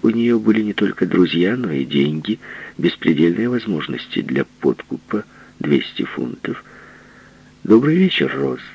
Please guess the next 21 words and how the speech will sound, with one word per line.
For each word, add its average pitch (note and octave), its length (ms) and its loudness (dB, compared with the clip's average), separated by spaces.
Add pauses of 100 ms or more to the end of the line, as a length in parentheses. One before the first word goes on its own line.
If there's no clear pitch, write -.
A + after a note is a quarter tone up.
(220)
сказала C#2+ 520 0
она, C#2 260 -4 (340)
открыв D2 500 2
дверь D2+ 260 2
кухни A2+ 500 0
и G#2+ 40 0
загородив D2+ 600 2
ее B1 240 -2
собой. A#1+ 340 -6 (680)
Росс C#3 320 2 (220)
поставила B2+ 560 0
поднос G#2+ 440 2 (120)
и G2+ 40 4
обернулась D#2 640 4 (140)
со - 100 0
страхом, - 640 -2 (160)
упрямством F2 880 -4 (100)
и - 80 2
враждебностью D#2 960 0
дикого C#2+ 400 -2
зверька, - 580 -2